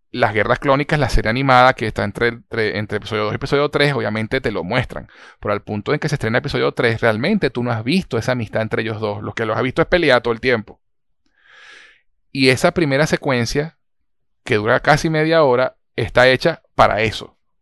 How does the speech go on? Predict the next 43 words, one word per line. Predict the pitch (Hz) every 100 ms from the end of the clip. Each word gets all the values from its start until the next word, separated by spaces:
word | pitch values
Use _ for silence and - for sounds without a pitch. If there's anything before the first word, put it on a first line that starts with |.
| _ _
Es | 95 -
una | 107 107
aventura | 127 135 123 123 127
más | 131 139
de | 139
Anakin | 131 127 131 143
y | 147
Obi-Wan | 143 156 175 175
en | 196
la | 147
que | 123
vemos | 107 113 120
cómo | 123 135
trabajan | - 110 107 117 135
en | 160
equipo, | 165 147 147 143 - - - -
vemos | 110 113
cómo | - 120
ya | 120
están | 127 123
más | 127 123
compenetrados, | 135 123 139 143 143 131 120 120
cómo, | - 110 113
cómo | - 107 113
la | 127
amistad | 123 104 107 107 113 120
se | 127
ha |
convertido | - 131 120 110 110
ya | 113 117
en | 123
algo | 127 131
más, | 127 123 123 - _ _ - - _ -
más | 110 110 107 - -
íntimo | 147 127 104 113 139 - _ _ _ _ _ _ _ _ -
y, | - 120 113 110 104
y | -
la | 113
confianza | - 104 107 107 -
que | 127
se | 113
tienen | 98 127 131 127 131
y, | 120